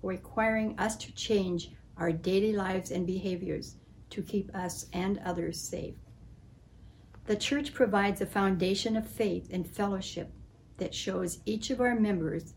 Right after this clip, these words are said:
that we are not alone. Just as important, the church keeps us mindful of the abundance in our lives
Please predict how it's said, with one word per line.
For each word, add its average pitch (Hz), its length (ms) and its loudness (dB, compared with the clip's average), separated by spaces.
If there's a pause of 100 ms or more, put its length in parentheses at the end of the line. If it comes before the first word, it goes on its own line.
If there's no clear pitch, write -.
(160)
that 170 160 -4
we 185 440 2
are 175 160 0
not 175 400 0
alone. 175 480 -2 (920)
Just 277 320 2
as 226 140 2
important, 175 640 0 (220)
the - 100 -4
church - 400 -2
keeps - 400 -4
us 220 180 -2
mindful 196 680 2
of 170 100 -6
the 180 100 2
abundance 196 600 2
in 190 120 -2
our 185 200 0
lives 180 500 -2